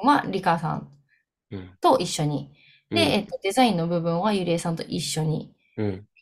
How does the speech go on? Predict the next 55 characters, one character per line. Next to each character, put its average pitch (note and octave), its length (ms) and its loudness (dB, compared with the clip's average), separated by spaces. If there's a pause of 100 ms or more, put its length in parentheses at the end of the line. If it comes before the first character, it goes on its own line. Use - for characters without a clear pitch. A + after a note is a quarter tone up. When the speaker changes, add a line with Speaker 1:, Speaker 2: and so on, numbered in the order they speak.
(100)
Speaker 1:
え D#3+ 40 -10
ー - 80 -16
っ - 20 -20
と、 E3+ 100 -10
さ F3+ 160 -4
せ F3 140 -2
て C#3+ 100 -6
い F3 100 -4
た - 120 -20
だ D#3+ 140 -6
き - 120 -14
ま - 180 -6
し - 140 -12
た。 - 240 -14 (160)
Speaker 2:
う G2 80 -12
ん。 F#2 180 -12
Speaker 1:
は - 140 -10
い。 - 100 -16 (200)
で、 E4 240 -4
ま B3 120 6
あ、 - 200 -2 (180)
え - 200 -8
ー - 20 -12
っ - 60 -20
と、 - 280 -12 (400)
私 E3+ 320 -4
が E3+ 140 -2
大 E3 200 2
体、 C#3+ 300 -4 (460)
Speaker 2:
う G#2+ 60 -6
ん。 G2+ 180 -12 (340)
Speaker 1:
こ E3+ 100 -6
ん D#3+ 40 -4
な D#3 100 -4
ん D#3+ 60 -4
し - 80 -6
た - 100 -6
い D#3 100 -6
で E3 140 -8
す - 80 -12
っ - 40 -20
て D#3+ 100 -8
い D#3+ 40 -4
う D#3+ 40 -8
こ D3 120 -8
と C#3+ 120 -8
だ C#3+ 100 -8
っ - 80 -14
た C#3+ 120 -8
り D3+ 100 -6
と - 80 -12
か - 200 2
を、 - 160 -2
Speaker 2:
う G#2 60 -6
ん。 G2 240 -10